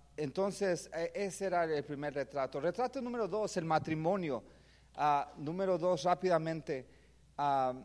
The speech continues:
vamos allá, Efesios cinco dos. No es conferencia <laughs> de matrimonios, yo, no, no crean que yo tengo veinte años de experiencia en esto de, de matrimonio, pero estoy leyendo versículos que hablan de ello,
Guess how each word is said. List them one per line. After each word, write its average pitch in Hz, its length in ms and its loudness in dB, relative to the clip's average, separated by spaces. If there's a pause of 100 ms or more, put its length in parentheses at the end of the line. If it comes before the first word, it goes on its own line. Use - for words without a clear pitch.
(300)
vamos 175 320 2
allá, 190 260 2
Efesios 180 640 0
cinco 180 440 0
dos. 160 520 2 (360)
No 170 120 -2
es 233 140 -4
conferencia 202 680 0
<laughs> 180 180 -2
de 156 120 0
matrimonios, 165 840 -2
yo, 151 200 -6
no, 170 200 -10
no 165 160 -8
crean 180 220 -4
que 175 120 -8
yo 165 140 -2
tengo 165 420 -8 (520)
veinte 165 480 0
años 165 340 -2
de 147 80 -4
experiencia 151 540 -6
en 151 100 -6
esto 156 320 -10
de, 143 220 -4
de 139 180 -6
matrimonio, 143 680 -6
pero 143 360 -4 (360)
estoy 156 320 2
leyendo 160 720 2
versículos 139 840 -2
que 156 100 0
hablan 151 280 2
de 143 180 0
ello, 208 320 -4